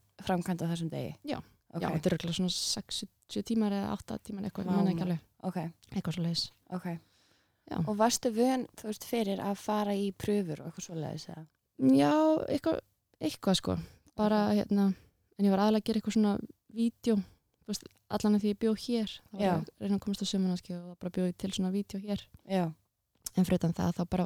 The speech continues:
Speaker 2: eitthvað, á meðan ég var í Joffrey, þá var ég eitthvað að fara í svona einhverja prufur, bara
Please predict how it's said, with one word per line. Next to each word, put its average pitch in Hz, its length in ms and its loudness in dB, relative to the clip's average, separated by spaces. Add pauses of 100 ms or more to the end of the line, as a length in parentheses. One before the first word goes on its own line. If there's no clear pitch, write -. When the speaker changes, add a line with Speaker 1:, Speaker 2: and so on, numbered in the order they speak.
(160)
Speaker 2:
eitthvað, 208 340 0
á - 80 -2
meðan 220 240 6
ég 220 80 2
var 220 80 0
í - 80 -8
Joffrey, 233 320 -2
þá - 80 -6
var 214 100 -2
ég 220 120 -2
eitthvað 214 100 -6
að 208 80 -4
fara 208 160 0
í 208 60 -2
svona 214 180 4
einhverja 214 240 -4
prufur, 202 460 0
bara 190 180 -2